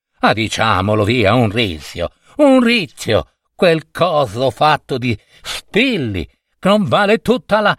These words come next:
ma, ma qua-, quando, ma vale tutta sta grande fatica. Ma, ma che schifo, figuriamoci quanto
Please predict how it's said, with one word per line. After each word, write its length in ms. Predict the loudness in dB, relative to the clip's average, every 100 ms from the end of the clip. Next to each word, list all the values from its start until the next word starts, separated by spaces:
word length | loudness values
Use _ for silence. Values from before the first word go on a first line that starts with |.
| _ -8
ma, 120 | -2
ma 160 | 0 2
qua-, 220 | 0 0
quando, 380 | 0 -2 0 -2
ma 120 | 0
vale 260 | 2 2 2
tutta 280 | -2 -2 -4
sta 260 | -2 -4
grande 460 | 0 2 2 0 -4
fatica. 680 | 0 -2 -2 -12 -12 -14 -16 _ _ _
Ma, 200 | -2 -2 -4 _ -8
ma 200 | -6 -4
che 160 | -2 -2
schifo, 520 | -4 -6 -6 -6 -14 _ _
figuriamoci 920 | -2 -2 -2 0 0 0 -2 -4 -4
quanto 600 | 0 0 0 0 0